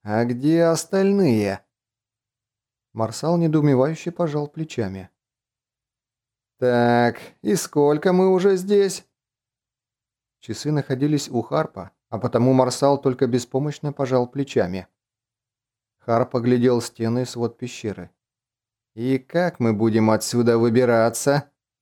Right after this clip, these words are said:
Марсал взглядом указал на завешенный одеялом выход из пещеры. Харп подошёл к выходу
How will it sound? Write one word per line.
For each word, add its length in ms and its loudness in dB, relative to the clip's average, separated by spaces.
Марсал 520 -2
взглядом 580 0
указал 420 2
на 120 2
завешенный 580 0
одеялом 540 0
выход 320 -4
из 120 -12
пещеры. 640 -4
Харп 360 -6
подошёл 420 -2
к 80 -20
выходу 520 -4